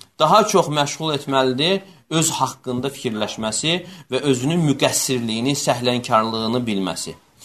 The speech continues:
"Və yeştəğil bit tövbəti min, min təqsir və istiğfar minhu."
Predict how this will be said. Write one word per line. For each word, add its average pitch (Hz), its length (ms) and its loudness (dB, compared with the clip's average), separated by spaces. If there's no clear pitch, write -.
"Və 170 120 4
yeştəğil 196 440 6
bit 160 200 0
tövbəti 175 420 4
min, 131 160 2
min 123 140 -2
təqsir 170 480 0
və 131 160 0
istiğfar 139 560 2
minhu." 110 480 0